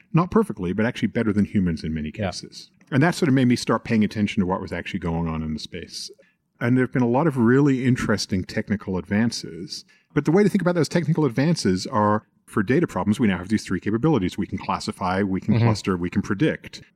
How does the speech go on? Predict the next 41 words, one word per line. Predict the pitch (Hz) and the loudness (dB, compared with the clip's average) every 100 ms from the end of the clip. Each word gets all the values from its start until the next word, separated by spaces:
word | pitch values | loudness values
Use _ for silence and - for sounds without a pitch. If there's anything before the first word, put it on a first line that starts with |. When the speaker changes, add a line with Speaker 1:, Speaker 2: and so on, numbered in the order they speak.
| _ | _
Speaker 1:
in | 151 120 | 0 2
a | 123 | 2
way | 127 135 | 2 2
that | 135 | 0
we | 113 110 | -2 0
didn't | 117 104 | 0 -2
have | - 143 - | -4 -8 -8
before. | 95 - 85 87 - _ - | -12 -10 -10 -10 -12 _ -4
And | 131 | -4
also | - 180 - | -2 -2 2
the | 160 | 2
nature | 147 135 - | 2 2 0
of | 127 | 0
our | 123 | 0
programming | - 156 143 101 87 | -2 -2 0 0 0
has | 85 - | -4 -8
changed. | - 85 - - - - _ _ | -12 -12 -14 -18 -18 -20 _ _
It | 131 | 2
used | 147 - | 4 4
to | |
be | 143 147 | 4 4
we | 117 | 2
thought | - 120 123 | 0 0 2
we | 104 | 2
would | 98 | 2
tell | - 110 | 0 0
a | 98 | 2
computer, | 107 - 113 98 87 - _ _ | 0 2 2 2 0 -8 _ _
a | 104 | -4
computer | 104 135 107 | 0 2 2
program | 117 101 | 2 2
is | 92 85 | 2 0
do | 104 113 | -2 -2
A, | 98 92 | 0 0
then | 90 90 | 0 0
do | 87 85 | -2 -2
B, | 90 87 | -4 -4
then | 82 | -4
do | 80 80 | -4 -4
C. | - 196 90 82 | 0 0 0 -2
Speaker 2:
Yep. | 117 101 | -4 -4